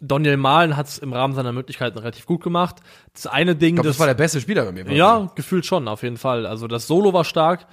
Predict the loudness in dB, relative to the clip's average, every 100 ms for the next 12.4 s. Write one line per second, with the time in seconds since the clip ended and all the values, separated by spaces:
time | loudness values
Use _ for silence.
0 | _ -8 -4 0 0 0 0 0 0 0
1 | 2 4 2 0 -2 0 0 2 0 0
2 | -6 -4 2 2 4 2 0 -2 0 0
3 | -2 -2 -2 0 -2 0 -4 -2 0 2
4 | 2 0 -2 -4 -2 -2 0 -2 -2 -2
5 | -2 -2 2 4 4 0 -2 -20 -6 -2
6 | 0 0 0 0 0 -2 -4 -2 -2 -4
7 | -6 -14 -8 -4 -2 -4 -4 -4 2 4
8 | 4 2 0 0 0 -2 -2 -2 -2 0
9 | 0 0 -4 -6 -6 -6 -8 -2 0 2
10 | 2 0 2 0 2 2 2 0 0 2
11 | 2 2 0 0 0 -2 -2 -4 0 0
12 | 0 -2 -4 -8